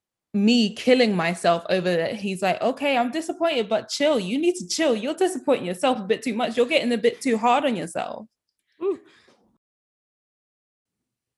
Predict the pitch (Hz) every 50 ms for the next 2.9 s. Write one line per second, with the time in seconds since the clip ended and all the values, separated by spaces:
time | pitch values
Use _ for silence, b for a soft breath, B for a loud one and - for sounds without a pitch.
0 | _ _ _ - 196 208 226 254 254 233 196 170 156 156 147 - _ _ _ _
1 | _ _ _ _ _ _ _ _ - - - - - 233 247 254 214 160 - -
2 | - - 214 262 254 202 208 269 277 233 208 190 180 165 170 160 -